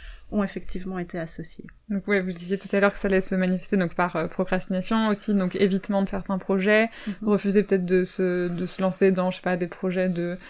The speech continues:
Speaker 2: de voyage en se disant, voilà, tant que j'ai pas tout calé effect-, enfin,
Speaker 1: Mhm.
Speaker 2: parfaitement, euh, je
Speaker 1: Mhm.
Speaker 2: partirai pas et donc, euh, j'évite les situations où, euh, je suis confrontée au fait d'en parler peut-être aussi avec les autres ou des choses comme ça.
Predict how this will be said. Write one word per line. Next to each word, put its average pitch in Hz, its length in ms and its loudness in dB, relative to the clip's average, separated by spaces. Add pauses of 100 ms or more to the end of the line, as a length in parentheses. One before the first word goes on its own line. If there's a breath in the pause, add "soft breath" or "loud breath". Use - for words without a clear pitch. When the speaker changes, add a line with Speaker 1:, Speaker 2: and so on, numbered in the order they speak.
(140 loud breath)
Speaker 2:
de 190 80 4
voyage 185 340 8
en 190 60 4
se 175 80 0
disant, 180 240 0
voilà, 185 180 4
tant 190 140 0
que 175 60 2
j'ai 185 80 4
pas 185 160 6
tout 208 300 2
calé 190 360 2
effect-, 190 300 -2
enfin, 170 160 2
Speaker 1:
Mhm. 160 60 0
Speaker 2:
parfaitement, 202 580 2
euh, 175 100 4
je 214 120 2
Speaker 1:
Mhm. 185 60 0
Speaker 2:
partirai 185 380 -2
pas 208 260 2
et 180 80 4
donc, 180 280 -2
euh, 180 100 0
j'évite 175 380 -2
les 190 80 -8
situations 190 640 -2
où, 196 240 2
euh, 175 200 0 (280 loud breath)
je - 60 -20
suis 190 80 -6
confrontée 185 400 0
au - 20 -12
fait 185 140 2
d'en 175 180 -2
parler 190 260 4
peut-être 208 260 -4
aussi 202 180 -2
avec 202 180 -2
les 196 220 0
autres 220 240 2
ou 202 40 -6
des 190 80 -4
choses 202 200 -6
comme 190 160 -2
ça. 233 180 2